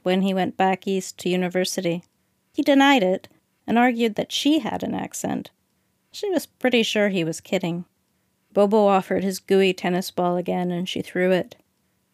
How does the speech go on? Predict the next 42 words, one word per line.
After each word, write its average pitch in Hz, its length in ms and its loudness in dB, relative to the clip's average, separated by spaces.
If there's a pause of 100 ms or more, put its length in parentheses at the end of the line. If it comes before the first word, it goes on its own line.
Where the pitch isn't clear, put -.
"Not 233 200 2
that 262 180 2
green 226 380 4
shit." - 420 -2 (800)
"What 330 140 0
are - 20 2
you 370 100 4
talking 370 400 2
about? 180 380 -2 (380)
It's - 160 -6
good. 226 460 2 (420)
Really 285 280 6
great 196 280 2
for 220 80 -2
your 170 160 2
health." 190 420 0 (600)
"It - 160 -12
tastes 240 360 0
like - 220 -2
plant 196 440 -2
hell." 180 500 -2 (680)
Bobo 254 260 6
bounded 220 540 2
joyously 190 640 0
over 175 240 0
the 175 80 -2
grass. 175 580 -4 (480)
"Twelve 247 320 4
K. 185 320 0 (420)
I - 120 0
might 240 180 6
not 233 180 2
be 220 140 2
able 202 240 2
to - 140 -6
make 202 200 0
it - 120 -6
for 185 140 -4
a 185 40 -4
couple 180 300 -4
of 180 100 -6
days. 180 460 -2